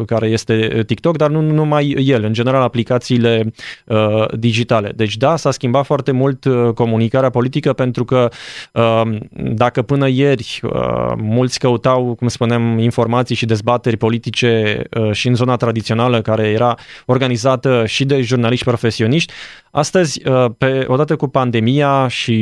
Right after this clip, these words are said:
după ea, uh, există o criză de încredere în presa tradițională și în jurnaliști.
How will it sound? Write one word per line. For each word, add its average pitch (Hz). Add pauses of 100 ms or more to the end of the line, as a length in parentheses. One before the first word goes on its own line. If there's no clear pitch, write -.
(360)
după 127
ea, 123
uh, 113 (120)
există 135
o 127
criză 139
de 113
încredere 120
în 107
presa 117
tradițională 110
și 104
în 110
jurnaliști. 107